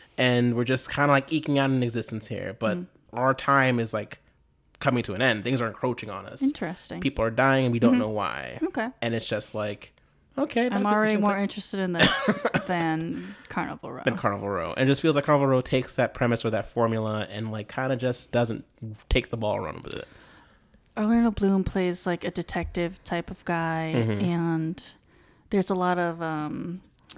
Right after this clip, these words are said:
Speaker 2: the bad guys are very much, like, basically, like, Trump-ian type people are just
Speaker 1: Mm-hmm.
Speaker 2: like, "Get 'em outta here," and blah,
Speaker 1: Mm-hmm.
Speaker 2: blah, blah.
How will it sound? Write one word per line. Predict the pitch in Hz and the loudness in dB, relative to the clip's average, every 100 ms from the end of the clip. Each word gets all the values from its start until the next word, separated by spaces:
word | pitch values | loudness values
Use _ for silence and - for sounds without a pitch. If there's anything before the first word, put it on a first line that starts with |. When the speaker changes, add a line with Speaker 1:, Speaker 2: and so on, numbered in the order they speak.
| - _ _ _ _ _ 220 | -20 _ _ _ _ _ -8
Speaker 2:
the | 202 | -8
bad | 190 190 180 | -2 -2 -2
guys | 175 170 175 | -2 -2 -4
are | 170 | -4
very | 170 165 | -4 -4
much, | 156 156 - | -4 -6 -8
like, | 160 147 _ _ _ _ _ - | -12 -14 _ _ _ _ _ -4
basically, | 175 160 170 165 | -4 -4 -8 -8
like, | 165 170 _ | -8 -12 _
Trump-ian | - - 156 156 - - - - _ _ _ - 175 160 156 | -8 -2 -2 -4 -8 -8 -10 -14 _ _ _ -12 -10 -8 -10
type | - 156 - | -8 -8 -8
people | 196 - 165 | -8 -4 -2
are | 156 | 0
just | 113 107 | 0 0
Speaker 1:
Mm-hmm. | 104 | -2
Speaker 2:
like, | - | 0
"Get | 277 269 | 2 6
'em | 254 247 247 | 6 6 4
outta | 247 240 233 | 4 4 2
here," | 240 240 240 226 220 | 4 4 4 4 2
and | 202 | 2
blah, | 214 233 | 2 4
Speaker 1:
Mm-hmm. | 233 233 | 2 0
Speaker 2:
blah, | 226 214 | 0 0
blah. | 196 | -2